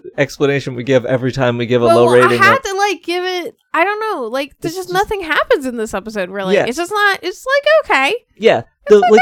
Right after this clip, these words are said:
Speaker 1: the
Speaker 2: okay.
Speaker 1: funniest moments in it, I think, are, like, it's a, it's a chuckle. You know,
Speaker 2: Yeah.
Speaker 1: Uh,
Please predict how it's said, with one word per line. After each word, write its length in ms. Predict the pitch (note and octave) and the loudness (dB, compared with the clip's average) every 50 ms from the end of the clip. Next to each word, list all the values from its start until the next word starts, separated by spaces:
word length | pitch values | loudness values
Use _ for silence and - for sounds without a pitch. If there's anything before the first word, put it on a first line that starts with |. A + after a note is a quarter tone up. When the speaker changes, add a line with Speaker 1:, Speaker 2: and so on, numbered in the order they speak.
| F#4 F#4 | 6 6
Speaker 1:
the 40 | A3+ | 4
Speaker 2:
okay. 80 | - - | 4 0
Speaker 1:
funniest 460 | - G#3+ A3 A#3+ A#3+ A3+ A3 - - F3 | -2 -2 -2 0 2 0 0 0 -2 -2
moments 380 | E3+ F3+ F3+ F3+ F3+ D#3 - | -2 -2 0 -2 -4 -2 0
in 160 | E3+ F3 F3 | 0 2 4
it, 120 | E3 C#3+ C#3 | 4 4 4
I 120 | C#3 C#3 | 2 2
think, 300 | C3 - D3 C#3+ C#3+ - | 0 -2 -4 -4 -4 -2
are, 280 | C#3+ C3+ C3+ C3+ A#2+ A#2 | 0 0 0 0 -2 -4
like, 340 | B2+ C3+ C3+ B2+ B2 - - _ _ _ | -2 0 2 2 0 -2 -6 _ _ _
it's 240 | C#3 C3+ C3 - B2+ | -6 -6 -4 -4 -4
a, 220 | B2 A#2+ - - | -2 -2 -2 -2
it's 160 | - A#2 G#2+ A#2 | -4 -4 -2 -2
a 100 | B2+ A2+ | -2 -4
chuckle. 580 | - - C3+ C#3+ C#3 - C3 C3 C3 B2 - _ _ _ _ _ _ _ _ | -2 -2 -4 -4 -2 -2 0 0 0 -2 -4 _ _ _ _ _ _ _ _
You 100 | - D3+ | 0 2
know, 400 | D3+ C#3+ C3+ C3+ C#3 C#3 C3 B2 - | 4 6 6 6 6 6 4 2 0
Speaker 2:
Yeah. 60 | - _ _ _ _ - - - - | -6 _ _ _ _ -20 -14 -10 -8
Speaker 1:
Uh, 200 | F#2+ - - - | -8 -8 -8 -10